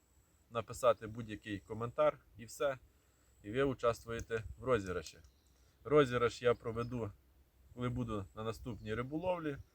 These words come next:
або коли будуть під цим відео двісті тридцять або там триста вподобайок.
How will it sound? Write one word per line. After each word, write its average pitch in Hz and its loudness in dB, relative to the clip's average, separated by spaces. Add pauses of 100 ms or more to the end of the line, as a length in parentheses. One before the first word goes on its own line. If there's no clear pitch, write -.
(260)
або 139 0
коли 131 -4
будуть 123 -4 (920)
під 113 -10
цим 123 -2
відео 120 2 (120)
двісті 117 -8
тридцять - -8
або 110 2
там 110 0
триста 117 2
вподобайок. 95 0